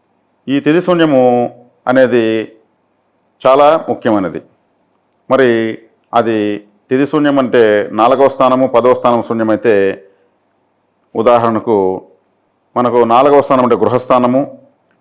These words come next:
నాలుగవ స్థానం అంటే స్వగ్రామము, అదేవిధంగా బంధువులు, మీరు వేసుకున్నటువంటి బ్రాండెడ్ దుస్తులు కానీ, వాడేటువంటి బ్రాండెడ్ మొబైల్స్ కానీ,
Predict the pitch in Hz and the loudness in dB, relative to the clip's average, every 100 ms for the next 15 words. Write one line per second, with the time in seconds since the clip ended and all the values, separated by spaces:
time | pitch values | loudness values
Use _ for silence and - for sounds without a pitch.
0 | 104 113 131 - 127 113 104 - 98 110 | -2 2 2 2 0 -4 -2 -2 0 2
1 | 120 123 123 131 - _ _ _ _ _ | 2 0 0 -4 -8 _ _ _ _ _
2 | _ - 113 123 120 120 117 101 95 - | _ -2 2 4 2 2 4 4 0 -6
3 | - 95 110 123 127 127 135 - - 110 | -14 -4 0 2 2 2 0 -6 -10 -4
4 | 107 110 - 107 104 107 101 98 101 - | 0 0 0 -6 -4 -2 -2 -2 -6 -18
5 | _ 95 107 120 123 120 98 - - 104 | _ -4 0 0 2 0 0 -4 -8 -6
6 | - 120 117 123 127 107 110 110 101 139 | -2 0 2 0 2 2 2 0 -4 -6
7 | 196 - _ _ - 107 117 120 117 147 | -8 -10 _ _ -4 0 0 2 2 2
8 | 202 - _ _ _ _ 117 127 143 135 | -2 -12 _ _ _ _ 0 2 2 2
9 | 135 123 | 0 0